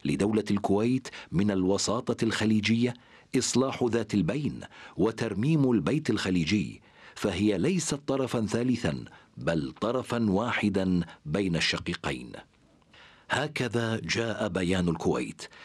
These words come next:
الذي أعلنه معالي وزير الخارجية ووزير الإعلام بالوكالة الشيخ الدكتور أحمد ناصر المحمد الصباح،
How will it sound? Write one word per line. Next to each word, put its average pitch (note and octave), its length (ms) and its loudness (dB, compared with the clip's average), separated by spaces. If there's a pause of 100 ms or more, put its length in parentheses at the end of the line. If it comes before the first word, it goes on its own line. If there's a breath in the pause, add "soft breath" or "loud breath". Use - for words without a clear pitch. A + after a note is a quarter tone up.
(160 loud breath)
الذي G#2+ 360 0
أعلنه C3 540 2
معالي A#2+ 480 2
وزير G#2 340 4
الخارجية G2+ 680 2 (280 loud breath)
ووزير G2+ 640 2
الإعلام G2 500 0
بالوكالة G2 840 0 (260 loud breath)
الشيخ G2 580 0
الدكتور F2+ 640 0 (360 loud breath)
أحمد G#2+ 600 -2
ناصر G2+ 440 0
المحمد F2+ 520 0
الصباح، - 640 -2